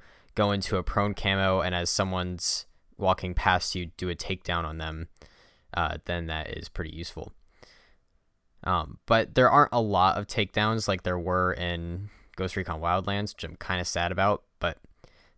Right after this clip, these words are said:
I mean, the rest of the game is amazing, so I'm not too disappointed. Uh, and like the other Ghost Recon games, you do have a drone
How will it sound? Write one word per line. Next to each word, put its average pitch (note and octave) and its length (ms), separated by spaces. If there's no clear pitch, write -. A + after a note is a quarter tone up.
I - 80
mean, E2+ 260
the G#2+ 80
rest G2 200
of F#2+ 40
the F#2+ 80
game F2 200
is E2+ 120
amazing, D#2+ 460
so D#2 340
I'm G2+ 60
not F2+ 180
too G2 140
disappointed. F#2+ 680
Uh, F#2 300
and A2+ 360
like C3 260
the A#2+ 140
other A2+ 200
Ghost G#2+ 260
Recon G#2+ 280
games, G2+ 320
you F#2+ 100
do G2+ 220
have G2 340
a F#2 180
drone F#2+ 400